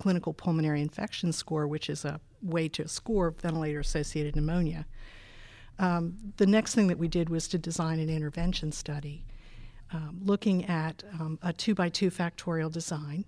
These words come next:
that tested toothbrushing, chlorhexidine, both of those together, versus a control group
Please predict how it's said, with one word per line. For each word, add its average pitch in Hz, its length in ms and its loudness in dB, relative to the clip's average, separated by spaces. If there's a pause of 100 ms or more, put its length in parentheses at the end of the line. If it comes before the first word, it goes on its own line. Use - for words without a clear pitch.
(120)
that - 240 0
tested 175 560 -2
toothbrushing, 165 840 0 (520)
chlorhexidine, 170 1080 -2 (960)
both 190 420 4
of 180 120 0
those 165 300 0
together, 160 680 -4 (1000)
versus 175 560 -2
a - 40 -16
control 175 520 0
group 151 400 -2